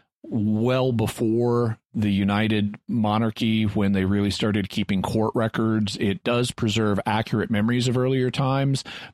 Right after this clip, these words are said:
but they may be stylized in various ways because the farther you go back before Hebrews had written records, the more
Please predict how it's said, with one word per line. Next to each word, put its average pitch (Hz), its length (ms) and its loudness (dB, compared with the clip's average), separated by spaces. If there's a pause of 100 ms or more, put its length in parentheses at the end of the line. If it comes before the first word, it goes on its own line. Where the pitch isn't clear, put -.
but 107 240 -2
they 104 180 2
may 107 220 2
be 104 180 2
stylized 104 840 2
in 107 120 2
various 107 480 2
ways 107 420 2
because 98 360 -2
the 104 100 0
farther 104 400 0
you 95 180 2
go 104 180 0
back 95 380 0
before 104 720 0 (320)
Hebrews 104 400 0
had 95 200 2
written 95 300 0
records, 95 580 0 (380)
the 107 240 -4
more 98 600 2